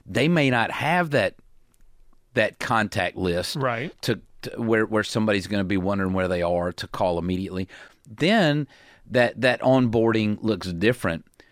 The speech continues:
Speaker 1: Let's, "Hey, uh, who do you wanna t-,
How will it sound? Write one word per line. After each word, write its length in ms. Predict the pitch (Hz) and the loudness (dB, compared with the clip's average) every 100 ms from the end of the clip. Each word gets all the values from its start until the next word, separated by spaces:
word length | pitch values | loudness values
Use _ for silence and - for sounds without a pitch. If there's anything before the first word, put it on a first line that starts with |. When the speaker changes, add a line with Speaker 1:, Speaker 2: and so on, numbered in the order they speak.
| _ _ _ | _ _ _
Speaker 1:
Let's, 420 | 90 92 - - - _ _ _ - | -4 -4 -4 -12 -18 _ _ _ -10
"Hey, 400 | 85 131 120 - - | 0 0 0 -6 -8
uh, 280 | 92 80 73 - _ - - _ _ _ _ - - | -6 -4 -6 -12 _ -20 -20 _ _ _ _ -14 -4
who 120 | 110 | 2
do 60 | |
you 80 | 123 | 2
wanna 180 | 135 139 _ | 2 0 _
t-, 160 | - | -20